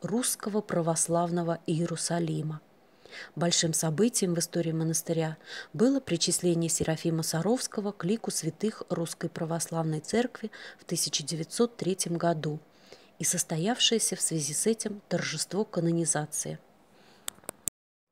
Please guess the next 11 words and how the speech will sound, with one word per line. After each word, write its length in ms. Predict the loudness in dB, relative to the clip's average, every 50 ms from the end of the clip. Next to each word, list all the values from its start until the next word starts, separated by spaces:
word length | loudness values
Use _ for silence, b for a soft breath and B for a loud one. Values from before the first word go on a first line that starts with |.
| _ _ b b b b b b b
Наш 240 | -8 -6 -6 -6 -4
город 380 | -2 -2 0 0 -2 -4 -6 -12
является 560 | -10 -8 -8 -6 -6 -8 -8 -6 -8 -8 -10
исторической 720 | -8 -10 -12 -10 -8 -10 -10 -8 -10 -12 -12 -14 -12 -12
святыней 640 | -10 -10 -10 -12 -14 _ -8 -6 -6 -6 -6 -6 -8 -10
и 80 | -12 -12
духовной 500 | -10 -10 -12 -8 -8 -8 -8 -6 -8 -10
ценностью 640 | -10 -8 -6 -6 -6 -6 -6 -8 -10 -10 -12 -12
с 80 | -10 -10
одной 280 | -10 -8 -6 -8 -8 -8
стороны 520 | -10 -12 -10 -8 -8 -8 -8 -10 -12 -14